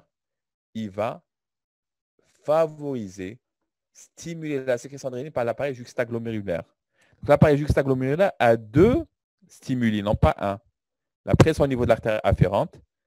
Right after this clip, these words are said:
et la stimulation du sympathique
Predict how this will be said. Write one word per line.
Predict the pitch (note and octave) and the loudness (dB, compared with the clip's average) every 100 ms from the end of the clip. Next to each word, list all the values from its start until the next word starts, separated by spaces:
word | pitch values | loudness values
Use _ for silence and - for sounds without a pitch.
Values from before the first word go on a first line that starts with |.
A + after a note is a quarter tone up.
| _ _ _ _ _ - | _ _ _ _ _ -6
et | G#2+ D#3 C3+ - | -4 -4 -8 -14
la | F2+ F#2 | -4 -2
stimulation | - - - C#3+ C3+ B2 A#2 D3+ | -4 -8 -4 0 2 2 2 0
du | A#2 | -2
sympathique | - C#3 C3+ B2+ - D#3+ - | 0 0 4 2 2 -4 0